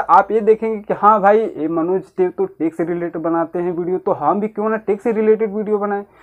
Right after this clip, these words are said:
तो फ्रेंड्स, आपको एक गलती बिल्कुल भी नहीं करना है। मैं यही कहूँगा कि आप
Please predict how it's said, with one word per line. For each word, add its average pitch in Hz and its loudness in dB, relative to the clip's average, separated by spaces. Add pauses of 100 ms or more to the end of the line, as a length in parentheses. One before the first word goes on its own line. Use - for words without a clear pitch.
(200)
तो 240 4
फ्रेंड्स, 269 2
आपको 254 6
एक 202 2
गलती 208 4
बिल्कुल 208 2
भी 233 2
नहीं 180 2
करना 160 0
है। 120 -6 (340)
मैं 196 4
यही 220 2
कहूँगा 254 6
कि 240 -8 (160)
आप 233 6